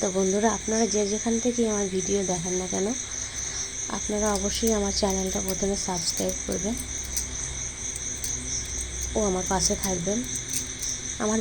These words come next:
ভিডিও ভালো লাগলে অবশ্যই আপনারা একটা লাইক, কমেন্ট করবেন। হ্যাঁ, কমেন্ট করতে ভুলবেন না, কারণ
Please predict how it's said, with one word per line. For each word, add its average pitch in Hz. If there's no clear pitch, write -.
ভিডিও 208
ভালো 190
লাগলে 190
অবশ্যই 190
আপনারা 185
একটা 202
লাইক, 180
কমেন্ট 190
করবেন। 196
হ্যাঁ, 185
কমেন্ট 220
করতে 220
ভুলবেন 185
না, 202
কারণ 196